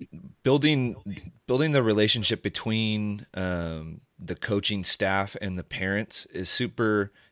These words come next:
important. And I think that's one aspect or one side of the story that has not been told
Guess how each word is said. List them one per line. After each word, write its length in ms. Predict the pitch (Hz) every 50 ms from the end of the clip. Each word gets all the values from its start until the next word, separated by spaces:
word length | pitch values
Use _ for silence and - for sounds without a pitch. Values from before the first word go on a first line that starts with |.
| _ _ -
important. 640 | 90 82 - - - 104 98 95 95 110 123 - - _ -
And 120 | 101 98
I 60 | 95 92
think 300 | - - 120 120 123 -
that's 300 | 107 101 95 - - -
one 380 | 90 95 101 107 113 120 120 - -
aspect 640 | 95 98 104 - - - - 98 90 - - - - _ _ - - - - - - _ _ _
or 160 | - 92 92
one 220 | 85 95 104 107 107
side 260 | - 113 104 101 101
of 60 | 85
the 80 | 95 90
story 340 | - - 104 95 95 92
that 220 | 82 87 87 - -
has 320 | - - 104 101 92 85
not 340 | 101 101 107 113 120 - 107
been 180 | 113 104 95 90
told 480 | - - 117 110 101 92 82 85 95